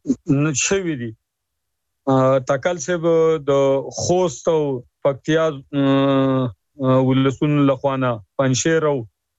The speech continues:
ننګرهار، لغمان، نورستان نه خوا نه، او بالخصوص د کونړ د دیو ډېری ځوانان چې وو، رضاکارو په شکل باندې دوی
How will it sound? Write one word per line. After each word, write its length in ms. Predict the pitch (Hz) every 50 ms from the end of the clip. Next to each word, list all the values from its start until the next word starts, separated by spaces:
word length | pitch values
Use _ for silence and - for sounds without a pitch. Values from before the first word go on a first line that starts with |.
| _ _ 135
ننګرهار، 500 | 139 143 143 139 139 139 156 160 156 156
لغمان، 600 | 147 147 147 143 131 156 160 160 160 160 151 147
نورستان 560 | 143 143 131 135 123 - - 165 165 160 156
نه 120 | 147 139
خوا 200 | 127 - 139 135
نه، 80 | 135 135
او 140 | 131 127 127
بالخصوص 500 | 120 139 139 123 - 135 117 156 147 127
د 80 | 131
کونړ 400 | 139 - - 135 135 147 143 127 107 - _ _ _ _ _ _ _ _ _ -
د 280 | 135 127 120 117 143 139
دیو 220 | 131 180 185 185 180 175 175 170 165 160 151 143 147 147 151 139
ډېری 340 | 139 151 151 160 175 175 156
ځوانان 340 | 151 165 160 160 170 170 160
چې 120 | 127 -
وو، 240 | 175 180 180 180 170
رضاکارو 540 | 156 151 135 147 143 139 127 165 160 156 151
په 140 | 131 151 143
شکل 320 | - 160 151 - 151 143
باندې 320 | 143 143 139 139 139 135 127
دوی 340 | 143 147 147 143 143 143